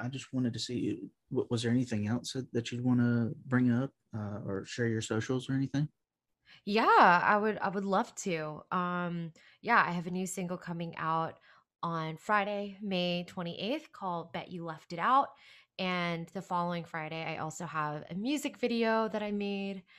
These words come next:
Speaker 2: And I'm super proud of, of both of those things. And on the eve of the release, I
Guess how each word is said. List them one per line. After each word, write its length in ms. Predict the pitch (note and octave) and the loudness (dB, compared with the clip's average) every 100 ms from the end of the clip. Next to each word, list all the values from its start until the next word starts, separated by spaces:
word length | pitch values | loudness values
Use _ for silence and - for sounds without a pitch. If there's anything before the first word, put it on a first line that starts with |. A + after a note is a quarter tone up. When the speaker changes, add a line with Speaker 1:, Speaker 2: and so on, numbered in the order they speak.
| - - _ | -20 -20 _
Speaker 2:
And 640 | E3+ E3 D#3+ D#3 D#3 D#3 - | -4 -2 -2 -4 -6 -8 -8
I'm 140 | F3+ | -6
super 280 | E3+ G#3 G3+ | -6 -6 -6
proud 280 | G3 F3 E3 | -4 -2 -2
of, 320 | D#3+ D#3 - - | -2 -6 -12 -12
of 160 | E3+ E3 | -10 -4
both 200 | E3+ F3 | -4 -4
of 60 | |
those 220 | F3 E3 - | -6 -6 -6
things. 420 | E3+ E3 D#3+ D#3 | -6 -6 -8 -8
And 320 | D#3 D3+ D3 - - - - | -8 -8 -10 -14 -20 -20 4
on 440 | A3+ B3 B3+ B3+ | 8 10 8 2
the 360 | G#3+ A3 G#3+ - | 0 0 -2 -4
eve 580 | C#4 C#4+ A#3+ G#3+ B3 - - | -2 0 0 0 -4 -8 -4
of 180 | G3 F3 | -4 -2
the 100 | F#3 | -2
release, 600 | F#3 F3 G3+ D#4+ - - - | -2 0 -2 -4 -8 -12 -6
I 540 | F#3 F#3 F3+ F#3 F3+ | -4 -2 -2 -4 -6